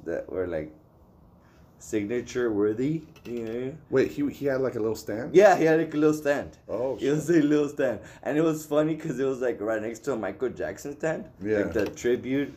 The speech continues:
Speaker 2: Oh,
Speaker 1: Michael
Speaker 2: okay.
Speaker 1: Jackson. And
Speaker 2: He
Speaker 1: he
Speaker 2: was
Speaker 1: was
Speaker 2: at
Speaker 1: like
Speaker 2: a flea
Speaker 1: that.
Speaker 2: market?
Speaker 1: He was, <laughs> yeah,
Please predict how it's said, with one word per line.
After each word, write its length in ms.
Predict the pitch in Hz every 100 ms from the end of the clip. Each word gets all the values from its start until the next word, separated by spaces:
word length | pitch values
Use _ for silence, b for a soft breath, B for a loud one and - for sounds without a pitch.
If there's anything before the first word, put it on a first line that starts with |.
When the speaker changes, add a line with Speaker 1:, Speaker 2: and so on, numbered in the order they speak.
| -
Speaker 2:
Oh, 320 | 104 113 101
Speaker 1:
Michael 260 | 113 135 156
Speaker 2:
okay. 60 | 151
Speaker 1:
Jackson. 480 | 165 160 - - - 208 B
And 120 | 123
Speaker 2:
He 20 |
Speaker 1:
he 60 | -
Speaker 2:
was 120 | 160
Speaker 1:
was 80 | 170
Speaker 2:
at 40 |
Speaker 1:
like 100 | 127
Speaker 2:
a 40 | 117
flea 100 | 143
Speaker 1:
that. 40 |
Speaker 2:
market? 240 | 202 208 226
Speaker 1:
He 60 | 139
was, 140 | 135
<laughs> 100 | 302
yeah, 180 | -